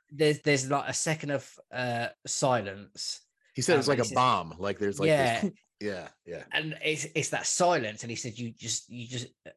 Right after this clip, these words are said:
Speaker 1: have never felt so alive when you
Speaker 2: Yeah,
Speaker 1: hear
Speaker 2: yeah.
Speaker 1: that silence, and then the roar that comes on after." And, man, I was going mad, and just looking at, it was like the last days of Rome. People were falling everywhere.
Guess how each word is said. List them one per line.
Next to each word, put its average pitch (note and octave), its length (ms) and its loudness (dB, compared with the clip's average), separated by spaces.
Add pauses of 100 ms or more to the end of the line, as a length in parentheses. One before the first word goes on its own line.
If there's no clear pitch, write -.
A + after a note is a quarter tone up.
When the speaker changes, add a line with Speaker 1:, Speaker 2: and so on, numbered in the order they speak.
Speaker 1:
have A#2 140 -10
never C3+ 260 0
felt A#2+ 340 -4
so A2+ 220 0
alive G#2 520 -2 (120)
when - 160 -2
you - 60 4
Speaker 2:
Yeah, - 60 2
Speaker 1:
hear - 120 2
Speaker 2:
yeah. E2 80 0
Speaker 1:
that E2 80 -4
silence, A2 580 -2
and G#2+ 240 -10
then A2 380 -4 (460)
the A#2+ 80 -2
roar A2+ 520 0
that G#2+ 200 -6
comes A#2 360 -6
on G#2+ 400 -2
after." A#2+ 400 -2
And, A2+ 400 -6 (1120)
man, E3 480 0
I F#3 380 4
was E3 260 -4
going D3 500 -2 (340)
mad, C#3+ 720 0 (120)
and C#3+ 320 -6
just F3+ 180 -2
looking G3+ 500 0
at, E3+ 120 -2
it - 20 2
was F3 100 0
like F3+ 140 0
the E3+ 80 0
last E3+ 300 2
days C#3+ 260 0
of C3 140 -4
Rome. C#3 440 0
People E3 340 -6
were E3+ 100 0
falling E3 460 2
everywhere. D#3+ 760 0